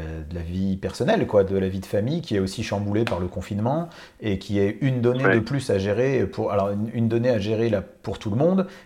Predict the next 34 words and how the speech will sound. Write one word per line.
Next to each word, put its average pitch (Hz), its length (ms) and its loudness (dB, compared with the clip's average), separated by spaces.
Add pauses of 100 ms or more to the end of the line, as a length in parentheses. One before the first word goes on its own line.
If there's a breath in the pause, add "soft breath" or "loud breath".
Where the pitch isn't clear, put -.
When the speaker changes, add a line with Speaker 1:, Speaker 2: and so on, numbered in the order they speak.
Speaker 1:
une 113 140 2
donnée 117 260 6
encore 101 240 0
plus 123 100 -4
complexe 110 400 -2
évidemment 104 400 -2
pour 101 180 -6
les 95 120 -2
gens 98 460 -4
qui, 85 600 -6
qui - 160 -16
travaillent, 151 720 0 (380 loud breath)
et 107 100 -6
puis, 131 320 0
euh, 101 360 4
avec 104 280 0
une 101 220 2
complexité 107 560 -2
encore 104 280 0
différente 95 480 -4
pour 101 200 -2
les 92 80 -2
gens 120 160 -4
qui - 100 -8
sont 98 160 -6
soignants 113 420 -2
et 123 80 -2
qui - 160 -8
vont, 117 300 -2
euh, 90 140 -2 (400 soft breath)
euh, - 340 -6
devoir 113 460 6
y 101 120 4
aller, 156 360 4